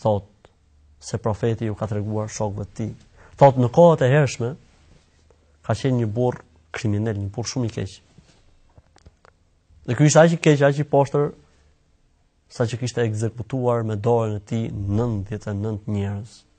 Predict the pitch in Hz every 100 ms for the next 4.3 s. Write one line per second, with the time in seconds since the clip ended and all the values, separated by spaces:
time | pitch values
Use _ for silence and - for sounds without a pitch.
0 | _ _ _ _ _ _ 127 156 165 165
1 | 170 - _ _ _ _ _ _ _ _
2 | _ _ - 127 147 151 160 160 147 -
3 | 135 - 156 135 120 117 127 143 135 123
4 | - 127 143